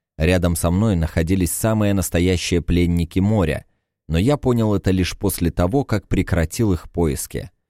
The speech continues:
Хотя вновь и вновь натыкался на моряков, которые застряли на неисправных судах, стоявших на якоре вдали от берегов. Этих людей просто бросили в море, и возможности покинуть свои суда у них не было.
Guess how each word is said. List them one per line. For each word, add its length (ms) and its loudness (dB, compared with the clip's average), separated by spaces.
Хотя 280 0
вновь 300 0
и 40 4
вновь 400 0
натыкался 600 -2
на 80 2
моряков, 500 0
которые 380 0
застряли 560 0
на 100 2
неисправных 680 0
судах, 460 -2
стоявших 640 -2
на 100 -2
якоре 460 0
вдали 320 0
от 120 2
берегов. 640 -2
Этих 320 0
людей 280 4
просто 400 0
бросили 440 2
в 120 -2
море, 460 0
и 80 0
возможности 680 0
покинуть 480 0
свои 240 0
суда 460 0
у 100 0
них 300 0
не 180 2
было. 280 -6